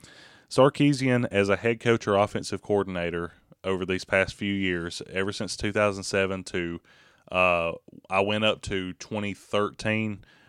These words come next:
which was his first year at U S C, not the year that he got fired. Um, I think, I think it was twenty thirteen. Uh,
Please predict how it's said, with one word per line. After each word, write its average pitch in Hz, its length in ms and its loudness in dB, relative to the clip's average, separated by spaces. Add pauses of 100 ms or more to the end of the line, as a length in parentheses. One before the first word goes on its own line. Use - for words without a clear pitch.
(140)
which 98 180 0
was 90 100 -4
his 95 140 -6
first 101 340 -2
year 98 220 -2
at 87 60 -4
U 98 180 0
S 95 160 -2
C, 101 280 -2
not 92 260 -4
the 92 100 -6
year 92 180 -4
that 92 160 -6
he 95 60 -4
got 92 180 -4
fired. 92 480 -4 (580)
Um, 85 460 -4 (320)
I 92 100 -8
think, - 220 -6 (120)
I 101 40 -12
think 143 220 -8
it 90 60 -8
was 87 100 -6
twenty 87 240 -8
thirteen. 85 560 -10 (320)
Uh, 87 320 -4